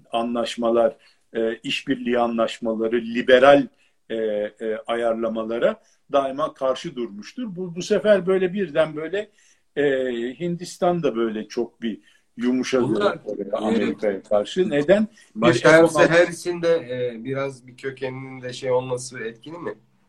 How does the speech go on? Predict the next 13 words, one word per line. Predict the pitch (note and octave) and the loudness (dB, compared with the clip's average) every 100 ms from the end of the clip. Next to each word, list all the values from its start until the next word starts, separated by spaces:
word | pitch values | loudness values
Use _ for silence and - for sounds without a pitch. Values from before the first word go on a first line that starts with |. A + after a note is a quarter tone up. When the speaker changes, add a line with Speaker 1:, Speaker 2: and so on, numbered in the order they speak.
| _ _ _ | _ _ _
Speaker 2:
Birlikte | G2 F#2+ - | -12 -10 -4
olması. | G2+ F#2+ F2+ - - - _ _ | -4 -4 -10 -14 -14 -16 _ _
Speaker 1:
Yani | C#4+ A#3+ A#3 F#3+ | 0 2 4 4
zannetmiyorum. | F#3+ F#3+ A3 - D3+ A2+ A2 C3 | 6 6 4 0 -2 -2 -4 -4
Amerika'da, | D#3 E3+ - B2+ F3 | -2 -2 2 4 4
Speaker 2:
Evet. | E3+ - | 2 0
Speaker 1:
Amerikan | B2+ D#3 F3+ F3 G3+ F3 | -8 -4 -4 -4 -6 -4
takımının | D#3 - E3+ F3 F3 | -8 -6 -4 -4 -4
içerisinde | - F3 E3 - E3 E3 D#3+ E3 D#3+ _ _ _ | -2 0 0 -4 -14 -8 -4 -2 -4 _ _ _
işte, | - - D3+ D#3 D3+ _ | -20 -6 -2 0 -2 _
e, | A#2+ A#2+ A#2+ | -4 -2 -2
şey | D#3 D3+ C#3+ | -2 -2 2
var, | D3 D3 - | 2 2 -2